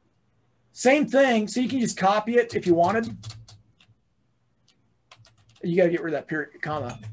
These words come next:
Now, so just copy this line of code and then replace U R with L F P R, the labor force participation rate.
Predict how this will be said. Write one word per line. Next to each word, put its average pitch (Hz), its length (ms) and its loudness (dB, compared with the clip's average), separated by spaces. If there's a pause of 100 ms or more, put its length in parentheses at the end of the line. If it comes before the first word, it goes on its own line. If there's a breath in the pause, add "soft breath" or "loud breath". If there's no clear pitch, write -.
(520 soft breath)
Now, 240 420 4
so - 160 0
just 277 220 2
copy 240 340 4
this 220 400 6 (240)
line 208 220 2
of - 80 -2
code 214 440 4 (1300)
and 208 240 6
then 214 260 2 (160)
replace 214 720 2
U 214 280 6
R 214 240 6
with 185 280 2
L 190 220 6
F - 80 -10
P 170 180 2
R, 151 400 -2
the 165 80 -4
labor 185 220 0
force 185 260 -2
participation - 560 -8
rate. 131 260 -10